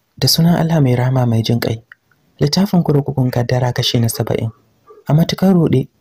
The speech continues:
Aziza ta faɗa saman jikin Angel da ke kwance. Allah ya so ta iso ga shimfiɗar, da kuwa zuciyarta ta buga,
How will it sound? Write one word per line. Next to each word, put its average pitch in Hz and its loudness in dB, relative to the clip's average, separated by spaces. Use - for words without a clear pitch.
Aziza 123 -4
ta 135 -4
faɗa 135 -2
saman 120 -2
jikin - -6
Angel 123 -2
da 113 -2
ke 110 -2
kwance. 107 -4
Allah 151 2
ya 123 0
so 123 -2
ta 135 -2
iso 127 -4
ga 117 -2
shimfiɗar, 110 -2
da 110 0
kuwa 135 0
zuciyarta 123 -4
ta 107 -2
buga, 107 -2